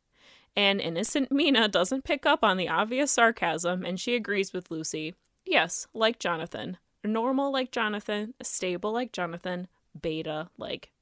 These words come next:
Jonathan. In theory, on a social scale, beta males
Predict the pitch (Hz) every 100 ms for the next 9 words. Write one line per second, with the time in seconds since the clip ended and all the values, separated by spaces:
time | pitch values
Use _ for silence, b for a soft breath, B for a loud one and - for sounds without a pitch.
0 | - - - - - - - - _ _
1 | _ _ _ - 370 480 453 - 302 277
2 | 190 165 190 - 214 214 208 - - 285
3 | 302 - 185 - - 156 110 147 165 -
4 | 196 254 302 339 262 226 220 214 208 -
5 | -